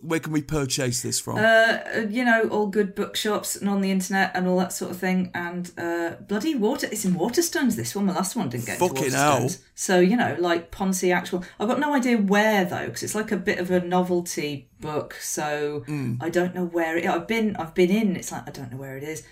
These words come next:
Speaker 2: So if anybody happens to spot one in the wild, um, you know, do let me know. And also, fucking pony up and buy it. All right.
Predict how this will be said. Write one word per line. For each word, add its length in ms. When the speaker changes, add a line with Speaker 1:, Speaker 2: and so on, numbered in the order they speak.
Speaker 2:
So 140
if 120
anybody 340
happens 320
to 60
spot 260
one 100
in 80
the 60
wild, 420
um, 340
you 80
know, 200
do 140
let 160
me 60
know. 160
And 160
also, 380
fucking 420
pony 300
up 100
and 100
buy 180
it. 180
All 60
right. 240